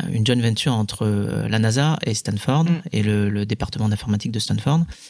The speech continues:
Speaker 1: Et donc, ils m'ont pris pour un stage de six mois et par, pour faire de la chirurgie virtuelle. Donc, c'était de l'image trois D, mais appliquée à la chirurgie, c'est-à-dire, euh, créer des environnements virtuels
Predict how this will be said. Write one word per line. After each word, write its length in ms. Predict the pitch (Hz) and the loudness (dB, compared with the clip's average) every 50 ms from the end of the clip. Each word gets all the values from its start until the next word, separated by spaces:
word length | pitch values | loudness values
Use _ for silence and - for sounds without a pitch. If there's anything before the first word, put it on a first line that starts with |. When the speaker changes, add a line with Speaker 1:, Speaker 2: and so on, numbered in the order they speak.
| - _ - | -20 _ -4
Speaker 1:
Et 80 | - | -2
donc, 220 | - 139 147 147 - | 0 2 0 2 2
ils 40 | 135 | 0
m'ont 100 | 127 117 | 0 0
pris 200 | 113 - - 139 | 0 -2 -4 -6
pour 240 | 131 - 123 107 110 | -6 -6 -4 -2 -2
un 80 | 107 104 | 0 -2
stage 240 | - - 123 107 101 | -2 -2 -4 -4 -2
de 80 | 104 | -2
six 220 | 98 - - - 117 | -2 0 0 0 2
mois 280 | 117 123 135 170 196 - _ _ _ _ _ _ - _ _ _ _ _ - | 2 4 4 2 2 0 _ _ _ _ _ _ -20 _ _ _ _ _ -16
et 60 | 151 | -14
par, 280 | - - 120 113 - - | -8 -6 -6 -6 -6 -8
pour 160 | - - - | -12 -8 -4
faire 200 | - 165 160 151 | 0 0 2 2
de 80 | 123 | 2
la 100 | 110 110 | 0 2
chirurgie 440 | 107 - - - 135 135 127 131 135 | 2 2 2 2 2 0 0 -2 -2
virtuelle. 320 | 127 127 120 - - 104 98 | -4 -4 -4 -4 -6 -4 -4
Donc, 140 | 101 101 - | -2 -4 -2
c'était 260 | - 120 - - 147 | -2 -2 0 0 0
de 80 | 127 127 | 2 2
l'image 280 | 131 123 117 113 - | 2 2 2 0 -2
trois 180 | - - - 107 | -2 -4 -2 0
D, 180 | - - 208 - - _ _ _ _ _ - | 2 2 0 0 -4 _ _ _ _ _ -4
mais 180 | - 117 120 - | -2 -2 -2 0
appliquée 540 | - 120 - - - 117 - - 156 180 185 - _ - | -2 -4 -4 -2 -6 -6 -2 0 0 0 0 -2 _ -2
à 80 | 117 | 0
la 80 | 113 117 | 2 2
chirurgie, 520 | 113 - - 127 123 120 117 113 104 101 95 | 2 2 0 0 -2 -2 -4 -4 -6 -8 -10
c'est-à-dire, 400 | - - - 101 104 110 117 113 | -12 -10 -10 -8 -6 -6 -6 -4
euh, 140 | 110 98 98 98 | -4 -4 -4 -4
créer 300 | - - - 127 123 120 | -6 -2 0 0 0 2
des 180 | 110 101 101 | 0 0 2
environnements 540 | 107 110 104 113 107 98 107 107 107 107 107 | 2 2 2 2 2 2 4 2 2 2 0
virtuels 520 | 101 104 104 - - - 117 104 95 92 | 0 -2 -4 -6 -4 -4 -4 -4 -4 -6